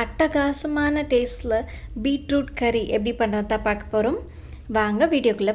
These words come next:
போலாம். ரெண்டு பீட்ரூட் பொடியா கட் பண்ணிட்டு, கொஞ்சம் உப்பு, ஒரு கப் தண்ணி சேர்த்துட்டு, மூடி போட்டு ஒரு நாலு விசிலுக்கு வேக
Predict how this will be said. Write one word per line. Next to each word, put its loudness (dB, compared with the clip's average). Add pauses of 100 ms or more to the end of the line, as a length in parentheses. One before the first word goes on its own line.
போலாம். 4 (3750)
ரெண்டு 4 (100)
பீட்ரூட் 2 (320)
பொடியா 4
கட் 0
பண்ணிட்டு, 2 (540)
கொஞ்சம் 4
உப்பு, 0 (520)
ஒரு 6 (120)
கப் -2
தண்ணி 2
சேர்த்துட்டு, 0 (520)
மூடி 4 (100)
போட்டு 0
ஒரு 2 (100)
நாலு 4
விசிலுக்கு 2
வேக 4